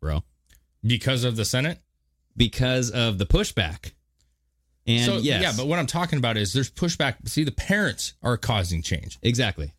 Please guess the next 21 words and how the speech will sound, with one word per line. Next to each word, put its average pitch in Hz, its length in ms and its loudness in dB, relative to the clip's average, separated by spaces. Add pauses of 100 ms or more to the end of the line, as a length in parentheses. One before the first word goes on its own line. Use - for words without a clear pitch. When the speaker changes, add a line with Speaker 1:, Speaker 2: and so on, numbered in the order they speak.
(160)
Speaker 1:
Yeah. 151 100 2
Speaker 2:
Like, 139 100 0
the 135 80 0
citizens 160 640 0
are, 104 200 -2
are, 113 240 0
are 110 140 0
doing 113 280 0
things 104 340 -2
to 98 260 0
allow 95 300 0
for 87 120 -4
change. 73 400 -2
Uh, - 160 -2
Speaker 1:
Yeah. 98 180 0
Speaker 2:
the 104 180 0
fucking, 170 540 -2
the 110 60 -2
government 113 520 0
in 90 100 -6
itself 107 540 -4